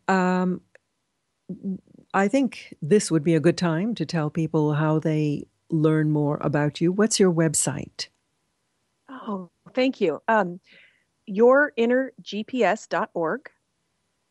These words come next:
Speaker 2: It's your, Y O U R, inner, I N N E R, G P S as in the car, dot org.
Speaker 1: Mm.
Speaker 2: And there I have,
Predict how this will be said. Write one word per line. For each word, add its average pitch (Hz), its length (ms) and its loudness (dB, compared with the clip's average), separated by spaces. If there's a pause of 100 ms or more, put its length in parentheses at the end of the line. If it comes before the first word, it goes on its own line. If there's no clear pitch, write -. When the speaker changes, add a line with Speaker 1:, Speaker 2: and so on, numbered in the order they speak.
(140)
Speaker 2:
It's - 300 -12
your, 185 500 0
Y 190 280 0
O 214 80 -2
U 214 320 -4
R, 180 420 -4 (220)
inner, 185 420 -2
I 185 260 -2 (100)
N 190 240 -4
N 185 220 -4
E 175 160 -4
R, 170 260 -2 (300)
G 226 460 -4
P 226 220 0
S 165 220 2
as 160 120 -6
in 170 80 -6
the 175 60 -6
car, 156 320 -2
dot 175 240 -2
org. 170 320 -2 (220)
Speaker 1:
Mm. 190 140 -6 (160)
Speaker 2:
And 196 460 0
there 226 260 2
I 294 40 0
have, 233 300 0